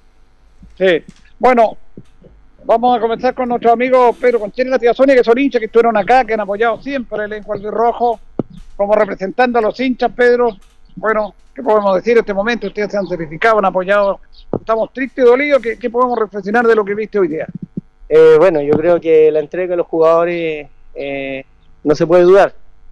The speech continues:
Speaker 2: pero sí creo que, bueno, si em-, se empezó durante, eh, mal desde un principio, no creo que vaya a terminar muy bien. La verdad que nos vamos un poco contentos por la entrega de los jugadores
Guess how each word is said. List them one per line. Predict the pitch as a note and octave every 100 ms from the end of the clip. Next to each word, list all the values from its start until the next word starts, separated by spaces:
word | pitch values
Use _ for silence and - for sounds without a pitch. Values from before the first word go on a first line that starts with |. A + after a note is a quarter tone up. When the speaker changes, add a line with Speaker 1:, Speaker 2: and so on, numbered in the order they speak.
| - - -
Speaker 2:
pero | D#3+ C#3+
sí | - F#3
creo | F3 F3 E3
que, | D#3+ D#3+ D#3 D3+ D3 C#3
bueno, | C#3 E3+ D3+ B2+
si | - D3+
em-, | D#3 D3+
se | -
empezó | D#3 D3 - F3
durante, | E3+ E3+ E3 E3 D#3 D3 C#3 _ - - _ - _
eh, | C#3+ D3 D3 C#3+
mal | C#3+ E3+ F3 D#3+ D3+
desde | C#3 D3+ E3
un | D#3+
principio, | E3+ - F#3 E3+ E3 D#3
no | D3+
creo | D#3 E3
que | D3+ D3+
vaya | D3+ D3+
a |
terminar | C#3+ D3 D3+ D3+
muy | D3
bien. | D3 D3+ C3+ _ _ _ _ - -
La | C#3+
verdad | D#3 D#3 F3+
que | E3+ E3+ E3 D#3+ D#3 D#3 D3+ D3 _ _ _
nos | - D3
vamos | F3
un | F3+
poco | - F3+ E3
contentos | E3 D#3 F#3+ - F3
por |
la | E3+
entrega | D#3+ F3+ F3
de |
los | E3+
jugadores | - E3 E3 F3+ F3+